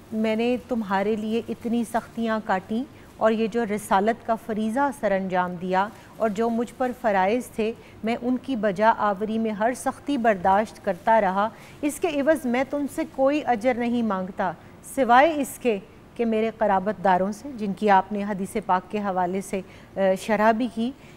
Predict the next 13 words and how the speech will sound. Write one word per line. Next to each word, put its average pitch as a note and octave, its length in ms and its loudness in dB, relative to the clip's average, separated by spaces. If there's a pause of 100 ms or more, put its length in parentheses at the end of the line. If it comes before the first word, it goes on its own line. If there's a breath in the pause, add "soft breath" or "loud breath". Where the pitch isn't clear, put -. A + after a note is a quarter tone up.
(140 loud breath)
कि G#3+ 300 4
मेरी G#3+ 360 0
अजवाज, G3 720 2 (100)
मेरी G#3+ 340 0
औलाद, G3+ 560 4
मेरी G#3 260 -2
ज़ुर्रियत, G#3+ 600 -2
मेरे G#3 180 0
घर G3+ 240 0
वाले, B3 320 6
मेरे A3 240 2
अहले G3+ 220 0
बैत, F#3+ 420 2